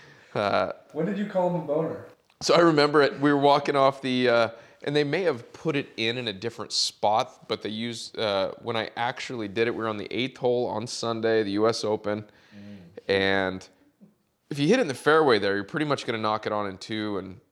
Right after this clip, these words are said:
Speaker 1: may-, and probably make birdie. And he held on to one and he wiped it over into the tall grass. And I mean, this thing was in two feet of hay.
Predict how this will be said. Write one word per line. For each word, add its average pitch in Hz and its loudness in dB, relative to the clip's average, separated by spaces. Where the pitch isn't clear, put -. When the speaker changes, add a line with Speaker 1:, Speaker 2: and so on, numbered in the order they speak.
Speaker 1:
may-, 104 -8
and 98 -8
probably 117 -2
make 98 -10
birdie. 117 -2
And 104 -2
he 131 -20
held 160 0
on 120 4
to 113 -4
one 107 -4
and 104 -6
he 101 -8
wiped 113 -4
it 113 -4
over 110 0
into 101 -4
the 95 -4
tall 110 0
grass. 95 -4
And 101 -8
I 101 -4
mean, 98 -6
this 113 -2
thing 107 -4
was 95 -4
in 95 -8
two 120 -4
feet 95 -8
of - -10
hay. 92 -6